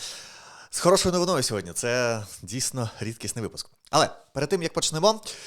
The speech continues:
дуже серйозно хочу вас попросити. Поставте лайк цьому відео, підпишіться, а, якщо ще не підписані, і поставте дзвоник на всі відео. Це дуже важливо, адже допомагає просувати українське радіо в канадському, бурхливому,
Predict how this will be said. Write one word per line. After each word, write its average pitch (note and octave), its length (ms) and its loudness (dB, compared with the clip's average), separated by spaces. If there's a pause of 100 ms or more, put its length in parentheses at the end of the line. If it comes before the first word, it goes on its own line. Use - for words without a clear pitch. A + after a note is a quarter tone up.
(320)
дуже B2 680 2
серйозно C3+ 560 -2
хочу C3 320 -2
вас A2 80 -2
попросити. - 420 -8 (180)
Поставте B2+ 400 2
лайк G2 160 0
цьому G2 180 -6
відео, D3 340 0 (180)
підпишіться, C#3 920 -2 (260)
а, F#2 480 -4 (580)
якщо G2+ 220 -2
ще G#2+ 140 0
не G2+ 60 -2
підписані, A#2+ 520 -6
і - 180 -6
поставте D#3 480 -2
дзвоник F#2 600 -4
на F2+ 60 -8
всі - 180 -6
відео. E2 300 -10
Це - 160 -4
дуже F#2+ 460 -2
важливо, C#3+ 460 2
адже G#2+ 180 0
допомагає F#2+ 460 0
просувати G2 520 -4
українське C3 680 -6
радіо C3 280 0 (320)
в - 80 -20
канадському, F#2 560 -2 (500)
бурхливому, F2 640 -6